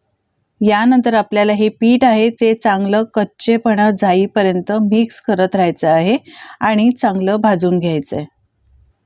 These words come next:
हे पीठ स्लो फ्लेमवर भाजायचं, गॅस अजिबात फास्ट करायची नाही आणि जसं लागेल तसं यामध्ये आपण तूप घालणार आहोत. तर मी इथे चार ते पाच चमचे तूप घालणार आहे.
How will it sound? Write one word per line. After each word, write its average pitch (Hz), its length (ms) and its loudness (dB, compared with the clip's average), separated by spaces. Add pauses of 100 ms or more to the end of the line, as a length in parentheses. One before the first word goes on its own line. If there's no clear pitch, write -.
(380)
हे 226 120 0
पीठ 233 420 0
स्लो 226 320 0
फ्लेमवर 247 480 2
भाजायचं, 202 640 0 (100)
गॅस 196 280 0
अजिबात 196 440 0 (100)
फास्ट 185 300 0
करायची 180 460 -2
नाही 185 340 0 (400)
आणि 214 440 0
जसं 214 280 0
लागेल 208 500 0
तसं 202 220 -4
यामध्ये 185 440 -2
आपण 196 360 0 (140)
तूप 202 200 0
घालणार 175 320 -2
आहोत. 185 260 -2 (600)
तर 220 160 2
मी 247 280 4
इथे 233 360 0 (360)
चार 226 300 0 (100)
ते 269 80 0
पाच 226 380 -2
चमचे 233 320 0
तूप 214 280 -2
घालणार 185 360 0
आहे. 190 240 2